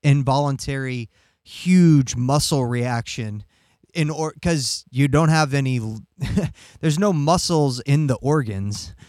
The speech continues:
There's no, there's nothing that, that ca-, that, like, sucks the air. It's not like, uh, anything. It's, it's your diaphragm and your rib cage muscles that are squeezing and then relaxing and squeezing and relaxing.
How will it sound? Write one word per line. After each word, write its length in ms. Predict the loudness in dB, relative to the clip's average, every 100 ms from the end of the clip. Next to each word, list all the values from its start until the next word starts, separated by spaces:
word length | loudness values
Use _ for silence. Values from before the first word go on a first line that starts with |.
| _
There's 180 | -2 0
no, 360 | 2 4 2 0
there's 320 | -6 -2 -2 0
nothing 340 | -2 -2 -4
that, 160 | -4 -6 _ _ _ _ _ _ _ _ _ _ _ _ -8
that 220 | -4 -4
ca-, 320 | -4 -2 -2 0
that, 140 | -2
like, 260 | -4 -6 -8
sucks 560 | -6 -2 -4 -4 -8
the 260 | -6 -4 0
air. 420 | 2 0 -4 -8
It's 260 | -6 -6 -2
not 300 | 0 0 -2
like, 280 | -4 -6 -6
uh, 340 | -6 -4 -6 -8 _ _ _ _ -2
anything. 560 | 0 2 0 -4 -6 -4
It's, 340 | -2 -2 -4 -4
it's 260 | -6 -6
your 320 | -6 -4 -2 -4
diaphragm 920 | -4 -4 -4 -6 -6 -6 -6 -8 -8
and 300 | -4 -2 -2
your 160 | -4 -6
rib 320 | -6 -6 -6
cage 380 | -6 -6 -6 -6
muscles 420 | -6 -6 -6 -6
that 240 | -2 -4 -4
are 120 | -8
squeezing 840 | -6 -6 -8 -8 -6 -4 -4 -6 -6
and 240 | -4 -2
then 340 | -2 -4 -8 -10
relaxing 640 | -6 -2 0 0 -2 -6 -8
and 100 | -10
squeezing 460 | -6 -4 -4 -4
and 100 | -6
relaxing. 600 | -6 -2 -4 -4 -8 -8